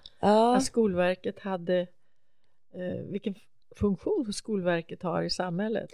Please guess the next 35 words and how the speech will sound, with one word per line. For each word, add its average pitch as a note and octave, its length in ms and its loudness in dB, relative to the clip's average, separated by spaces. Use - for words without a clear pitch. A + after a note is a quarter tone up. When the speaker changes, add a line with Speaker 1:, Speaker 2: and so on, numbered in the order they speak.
Speaker 1:
Ja, G3+ 100 6
men A3+ 100 8
Skolverket B3 920 2
hade F#3+ 380 0
ju E3+ 140 0
makten D3+ 600 0
att - 340 -4
bestämma C#3+ 600 0
om C#3+ 200 -4
vi C#3 160 -4
fick - 400 -10
existera D3+ 580 -2
som D3+ 140 -2
skola E3+ 380 0
eller C3 180 0
inte. - 500 0
Eh, - 200 0
och - 140 0
Livets F3+ 380 2
Ord G3 200 -2
var E3 300 0
en E3 380 0
utav D3+ 240 -4
två D3 640 -2
kristna - 440 -2
friskolor E3 680 -2
på - 120 0
den - 180 -8
tiden. - 420 -4
Så - 140 -4
att - 60 -12
det F3+ 80 -6
var E3+ 140 -2
ju D#3 140 -2
verkligen, D#3+ 480 -2